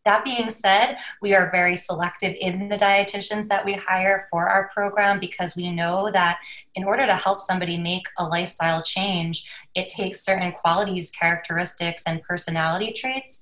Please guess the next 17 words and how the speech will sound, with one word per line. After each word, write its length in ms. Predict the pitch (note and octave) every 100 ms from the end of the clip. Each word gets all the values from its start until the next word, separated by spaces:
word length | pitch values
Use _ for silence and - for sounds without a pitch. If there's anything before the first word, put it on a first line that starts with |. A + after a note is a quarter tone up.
| -
to 180 | F#3 E3+
be 200 | F3+ -
able 240 | F3 F3
to 160 | E3 D#3+
do 220 | D3+ E3
that. 340 | D#3 D3+ - - - - -
So 200 | - G3
we're 160 | F#3+ F#3
really 240 | G3+ C4
looking 360 | A#3 A#3 G#3+ G#3+
for 120 | F#3
coaches 480 | - F#3 - F3 -
who 100 | F#3
have 220 | F3 D#3+
skills 500 | - - F3+ F3 E3+
in 140 | E3+
motivational 640 | E3 F3 E3 E3+ - E3